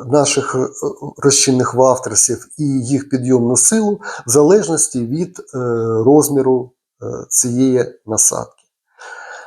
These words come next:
От, е, таким чином, ці насадки, е, комплексно приваблюють рибу, впливаючи на її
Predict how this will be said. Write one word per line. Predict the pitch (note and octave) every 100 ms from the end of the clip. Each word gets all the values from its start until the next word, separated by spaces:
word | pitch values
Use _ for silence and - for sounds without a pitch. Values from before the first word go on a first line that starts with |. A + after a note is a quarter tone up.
| - - - _ _
От, | A2 G#2 G#2 D3
е, | C#3+ A#2+ A#2 A#2+ A#2+ A#2 - _ _
таким | - A3 F#3+
чином, | - G3+ E3+ C#3+ B2 -
ці | - F#3
насадки, | E3 C#3 F3+ E3 - C3+
е, | B2+ - - D3+ C3 A#2+ B2 A#2+ A#2 F3 _ _ _ _ _ _ _
комплексно | E3 D#3+ B2 A2 - A#2 A#2+ - -
приваблюють | C#3 D3 C3 B2+ B2 A#2+
рибу, | C#3+ D3 A#2 A#2 A2+ A2+ -
впливаючи | - C3 C3+ B2+ A#2+ - A#2+
на | B2+ B2
її | B2+ A#2+ A#2 A2